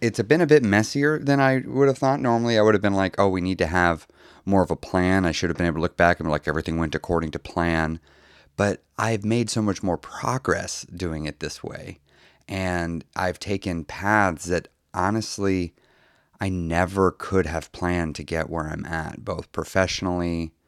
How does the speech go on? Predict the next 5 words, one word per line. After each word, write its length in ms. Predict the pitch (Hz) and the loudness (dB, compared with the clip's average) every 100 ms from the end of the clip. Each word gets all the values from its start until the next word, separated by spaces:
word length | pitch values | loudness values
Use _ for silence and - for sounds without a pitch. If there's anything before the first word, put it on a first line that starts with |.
| _ _ _ _ _ - | _ _ _ _ _ -12
in 320 | 87 80 76 | -8 -6 -6
my, 440 | 78 73 76 76 80 _ - | -6 -6 -8 -10 -14 _ -16
uh, 140 | 82 - | -14 -4
personal 460 | 101 95 98 90 | -2 -2 -2 0
life, 560 | 85 87 85 80 - | 0 0 0 -4 -8